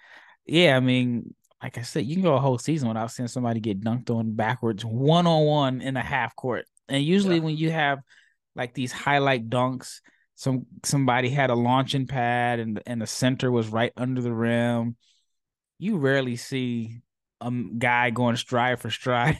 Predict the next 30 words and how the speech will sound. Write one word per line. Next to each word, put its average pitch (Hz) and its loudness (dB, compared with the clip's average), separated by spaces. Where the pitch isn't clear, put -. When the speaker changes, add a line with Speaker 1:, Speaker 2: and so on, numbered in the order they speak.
Speaker 1:
<laughs> 165 2
with 156 2
his 143 -4
man 143 -6
and 131 -8
he 135 -4
gets 131 -8
dunked 139 -4
on 90 -12
backwards. - -6
But 113 -4
Speaker 2:
Yeah. 175 4
Speaker 1:
yeah, 190 6
man, 160 4
I 147 2
like 170 4
his 151 2
game. 139 2
I, 147 0
but 165 2
I, 196 0
I've 185 0
always 135 0
kind 139 -8
of 127 -8
been 131 -4
a 127 -6
little 123 -4
biased 120 -2
towards 120 -4